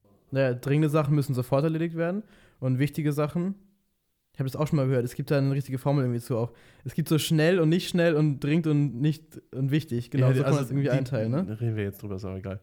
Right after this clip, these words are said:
Speaker 1: Ja, also ich
Speaker 2: Die
Speaker 1: finde das spannend. Also ich
Speaker 2: dringenden,
Speaker 1: find, oder?
Speaker 2: die,
Speaker 1: Also
Speaker 2: die dringenden Sachen sind die, die immer ganz laut schreien. Das ist,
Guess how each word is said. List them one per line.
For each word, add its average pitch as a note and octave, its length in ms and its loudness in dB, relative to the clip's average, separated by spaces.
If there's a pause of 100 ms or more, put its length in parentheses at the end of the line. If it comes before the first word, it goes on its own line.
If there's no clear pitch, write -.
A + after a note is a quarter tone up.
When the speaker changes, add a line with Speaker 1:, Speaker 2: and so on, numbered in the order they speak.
Speaker 1:
Ja, F3 100 2
also E3 80 4
ich C#3+ 60 0
Speaker 2:
Die D#3 80 4
Speaker 1:
finde D3 60 4
das - 40 0
spannend. E3+ 240 4
Also - 120 4
ich - 40 2
Speaker 2:
dringenden, - 0 -
Speaker 1:
find, E3 140 2
oder? F3 120 4
Speaker 2:
die, A#3+ 60 2
Speaker 1:
Also D3+ 240 2
Speaker 2:
die B2+ 320 -8
dringenden F3+ 480 0
Sachen D3+ 560 -2
sind C3 380 -2
die, D3+ 260 0
die B2+ 100 -2
immer C3+ 220 -2
ganz B2 280 -4
laut A2+ 220 -4
schreien. A2 440 -6
Das A#2 180 -4
ist, - 240 -8